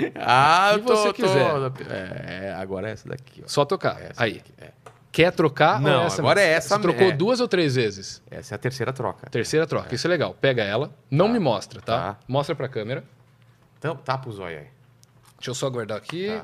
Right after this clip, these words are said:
Speaker 1: Tá.
Speaker 2: Tá, pode mostrar.
Speaker 1: Tá vendo? Vocês tão vendo? Ó.
Speaker 2: Mostra ela.
Speaker 1: Peraí, peraí.
Speaker 2: Não, eu não vou virar, não
Speaker 1: Ó.
Speaker 2: vou virar. Mostra ela no sentido, no, na horizontal pra câmera.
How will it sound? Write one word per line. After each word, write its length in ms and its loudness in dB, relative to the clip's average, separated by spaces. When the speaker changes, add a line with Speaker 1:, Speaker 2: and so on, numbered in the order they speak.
Speaker 1:
Tá. 80 -14
Speaker 2:
Tá, 120 -18
pode 160 -18
mostrar. 300 -14
Speaker 1:
Tá 100 -16
vendo? 340 -6
Vocês 140 -20
tão 140 -12
vendo? 320 -8
Ó. 200 -10
Speaker 2:
Mostra 400 -2
ela. 240 4
Speaker 1:
Peraí, 180 2
peraí. 320 -2
Speaker 2:
Não, 140 0
eu 80 2
não 100 -2
vou 100 0
virar, 240 -2
não 60 -4
Speaker 1:
Ó. 40 -4
Speaker 2:
vou 80 -4
virar. 280 -6
Mostra 360 -4
ela 120 -4
no 100 -10
sentido, 720 -8
no, 220 -6
na 120 -4
horizontal 640 -4
pra 140 -12
câmera. 320 -18